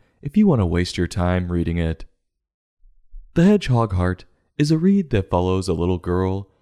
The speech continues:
as she explains to us, the readers, how different people express their love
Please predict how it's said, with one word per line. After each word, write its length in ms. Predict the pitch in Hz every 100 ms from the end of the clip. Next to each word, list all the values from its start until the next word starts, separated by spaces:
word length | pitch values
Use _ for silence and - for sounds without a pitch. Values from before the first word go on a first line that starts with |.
| _
as 100 | -
she 140 | 131 156
explains 560 | - - 175 185 175
to 140 | - 95
us, 320 | 98 107 - _ -
the 100 | 85
readers, 560 | 87 90 98 95 - _ _ _ _ _
how 200 | - 208
different 380 | 208 123 123 107
people 340 | 90 82 92 87
express 400 | - - 85 -
their 220 | 90 87
love 400 | 87 90 92